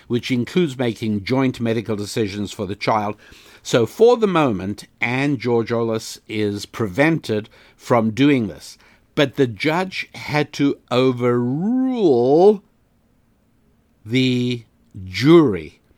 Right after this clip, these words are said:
who were perfectly willing to let this woman go ahead and, uh, and, uh, turn her little boy into a very damaged,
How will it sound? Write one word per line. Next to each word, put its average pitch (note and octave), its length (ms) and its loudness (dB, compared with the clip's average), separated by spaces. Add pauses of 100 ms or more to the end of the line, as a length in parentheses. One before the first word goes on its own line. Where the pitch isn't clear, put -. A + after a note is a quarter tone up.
(120)
who B2 120 0
were A2+ 120 0
perfectly G3 720 0
willing G#2+ 400 -2 (420)
to A#2+ 140 0
let C#3 380 -2
this C#3 280 -2
woman G2+ 420 -2 (300)
go A#2+ 220 2
ahead G2+ 500 -6 (200)
and, G2 560 -6
uh, F#2+ 340 -4 (460)
and, F#2+ 480 -8
uh, F#2 400 -6 (100)
turn A2+ 280 0
her G#2+ 100 -4
little G#2 220 -4
boy G2 340 -2 (340)
into G#2+ 540 -2 (140)
a G2 340 -4
very F#2+ 640 -4
damaged, A2+ 880 -2